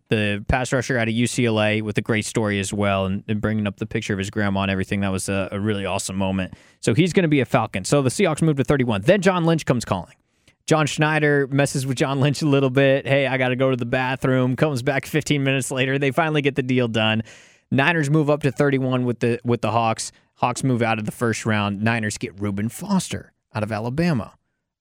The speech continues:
A really, real, I mean, I like Reuben Foster a lot.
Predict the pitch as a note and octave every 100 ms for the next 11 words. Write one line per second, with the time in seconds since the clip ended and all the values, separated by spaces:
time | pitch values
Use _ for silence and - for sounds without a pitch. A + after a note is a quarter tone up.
0 | - G#2 G#2 C3+ C#3 C3 B2 C3 - A#2+
1 | G#2+ G2+ - D#3+ C#3+ G#2 G2 G#2+ G#2+ -
2 | - - - - A#2+ B2+ A2+